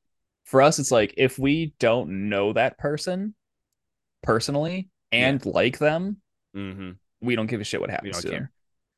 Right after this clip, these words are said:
Speaker 2: And then on the other side, for all the other minorities, like, we're minorities.
Speaker 1: Yeah, you have to
Speaker 2: But
Speaker 1: stick
Speaker 2: we're
Speaker 1: together.
Speaker 2: going to stick
Speaker 1: This is
Speaker 2: together.
Speaker 1: how we,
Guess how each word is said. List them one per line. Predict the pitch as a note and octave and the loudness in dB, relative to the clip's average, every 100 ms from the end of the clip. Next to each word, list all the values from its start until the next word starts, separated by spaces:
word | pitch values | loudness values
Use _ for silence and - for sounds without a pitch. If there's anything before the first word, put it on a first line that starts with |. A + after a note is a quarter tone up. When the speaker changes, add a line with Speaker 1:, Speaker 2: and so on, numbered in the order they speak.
| _ _ _ _ _ - | _ _ _ _ _ -8
Speaker 2:
And | A2+ G#2 | -6 -2
then | G#2+ G#2 - | -2 -2 -4
on | A2 G#2 | -4 -4
the | G2+ - | -6 -4
other | A2+ A#2 | -2 -2
side, | - G#2+ G#2 | -2 -4 -2
for | G2 | -4
all | F#2+ | -6
the | F2+ | -4
other | B2 | -4
minorities, | G#2+ F#2+ F#2 F2 E2+ | -4 -6 -8 -10 -10
like, | E2+ D2+ | -10 -10
we're | F#2+ A2 A#2 | -8 -2 0
minorities. | G#2+ F#2+ E2+ G#2+ G2 D2 - - - _ _ _ _ _ _ _ - | 0 -4 -6 -6 -6 -8 -14 -16 -18 _ _ _ _ _ _ _ 2
Speaker 1:
Yeah, | C#3+ | 2
you | - B2+ B2 | 6 4 4
have | - A#2+ A2+ - - | 2 2 0 -4 -8
to | G2+ | -6
Speaker 2:
But | |
Speaker 1:
stick | G#2+ G#2+ - | -2 -4 2
Speaker 2:
we're | B2 | 4
Speaker 1:
together. | A#2 G2+ A#2 | 6 4 4
Speaker 2:
going | A#2 A#2 | 0 -2
to | - | -6
stick | G2 G2 | -4 4
Speaker 1:
This | B2+ C3 | 4 4
is | |
Speaker 2:
together. | - F#2+ | 0 -2
Speaker 1:
how | - - A#2 A2+ A2 G#2+ A2 | -6 -6 0 4 4 2 0
we, | G#2+ G2 F2+ | -2 -2 -6